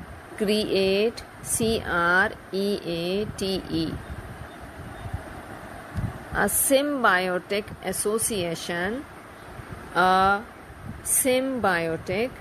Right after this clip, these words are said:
S Y M B I O T I C, symbiotic association, A double S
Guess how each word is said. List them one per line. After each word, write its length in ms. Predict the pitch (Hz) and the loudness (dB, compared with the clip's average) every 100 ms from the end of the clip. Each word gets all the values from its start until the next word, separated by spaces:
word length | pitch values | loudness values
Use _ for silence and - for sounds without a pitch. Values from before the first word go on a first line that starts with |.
| - - | -16 -10
S 300 | - 190 - | -2 -2 -2
Y 220 | 196 170 165 - | 0 0 0 -2
M 420 | 170 202 233 285 - - - - - | 2 2 2 -2 -10 -16 -16 -14 -8
B 300 | 156 214 233 | 0 2 2
I 340 | - 175 170 - | 4 2 2 -2
O 420 | - 190 208 247 311 - - - - - | 0 4 4 4 0 -8 -14 -14 -12 -2
T 320 | 226 233 233 - | 0 0 -2 -4
I 360 | 170 180 185 190 | 2 2 4 0
C, 380 | - - 214 143 - - - - - - - - | 0 0 0 -2 -8 -16 -16 -16 -18 -18 -16 -12
symbiotic 1040 | - - 269 285 208 185 180 175 170 208 240 - - - - - - - | -4 2 2 2 4 6 6 0 0 -2 -2 -8 -16 -14 -16 -16 -16 -2
association, 1400 | 175 185 220 214 226 - 202 175 170 - 185 190 233 285 - - - - | 0 4 4 6 4 2 0 0 0 0 0 2 0 -6 -12 -18 -16 -2
A 220 | 185 202 | 2 4
double 400 | 190 180 170 165 - | 4 4 4 0 0
S 380 | 175 196 214 | 2 2 2